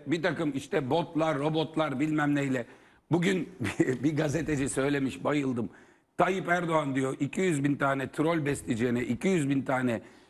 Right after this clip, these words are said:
sığır besleseydi hiç olmazsa milletin et ihtiyacını karşılardı diyor. İki yüz bin tane troll besleyip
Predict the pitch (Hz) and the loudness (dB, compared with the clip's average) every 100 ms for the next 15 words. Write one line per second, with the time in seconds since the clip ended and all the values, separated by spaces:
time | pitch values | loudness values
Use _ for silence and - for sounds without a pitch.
0 | _ - - 165 196 165 151 - 123 147 | _ -10 2 4 4 0 -4 -2 -2 0
1 | 151 170 180 180 160 139 135 127 156 160 | 0 0 0 0 0 -2 -2 0 0 0
2 | 175 165 175 151 - 160 147 139 151 131 | 0 0 -2 -2 0 0 2 0 -2 0
3 | 113 110 107 104 95 92 98 - 135 - | -2 -2 -2 -2 -4 -6 -4 -2 -2 2
4 | 262 175 165 160 165 175 156 175 185 147 | 2 2 0 0 0 0 -2 -2 -2 -4
5 | 123 156 165 214 | -4 -2 -2 -2